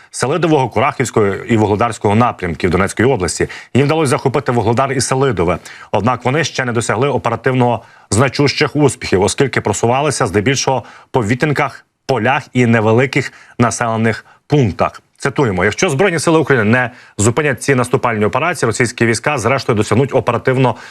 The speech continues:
значущих успіхів. Однак військові Російської Федерації не можуть зазнавати таких втрат нескінченно довго, особливо для таких обмежених перемог». І С В раніше вже наводив дані про втрати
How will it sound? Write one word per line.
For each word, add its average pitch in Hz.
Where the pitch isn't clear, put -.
значущих 120
успіхів. 107
Однак 131
військові 160
Російської 127
Федерації 113
не 139
можуть 160
зазнавати 117
таких 123
втрат 165
нескінченно 139
довго, 107
особливо 156
для 117
таких 131
обмежених 104
перемог». 107
І 151
С 196
В 143
раніше 127
вже 107
наводив 107
дані 147
про 117
втрати 120